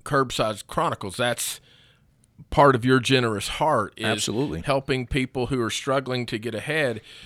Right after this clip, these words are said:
Speaker 1: to do that. Uh, and sometimes when we help people, it's, um,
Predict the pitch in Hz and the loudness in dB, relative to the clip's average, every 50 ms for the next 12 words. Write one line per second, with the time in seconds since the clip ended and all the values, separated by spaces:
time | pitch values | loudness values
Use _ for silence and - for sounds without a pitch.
0 | - - - - - 135 123 127 147 170 175 156 127 101 98 95 - - - - | -20 -20 -10 -6 -4 -4 -2 0 2 2 2 2 0 -2 -4 -6 -8 -12 -18 -20
1 | - - - - - 135 131 127 120 113 - - - _ _ - - 143 135 131 | -20 -20 -14 -6 -2 -2 0 0 -2 -4 -8 -14 -20 _ _ -6 -4 -4 -2 -2
2 | - - 180 202 202 - 185 175 175 170 165 156 - - 143 135 131 123 120 117 | 0 0 0 0 0 0 0 0 0 0 -2 -2 -4 -4 -4 -4 -4 -4 -2 -2
3 | - - 170 165 - - - 165 160 151 - - 151 147 143 143 - - - _ | -2 0 -2 -4 -2 0 0 0 0 0 -4 -4 -4 -4 -4 -6 -10 -20 -20 _
4 | _ - 127 123 120 120 - - - - - - 123 120 113 110 110 104 101 92 | _ -6 -4 -4 -4 -4 -4 -6 -8 -8 -8 -6 -4 -2 -2 -2 -4 -4 -8 -10
5 | 90 98 | -12 -14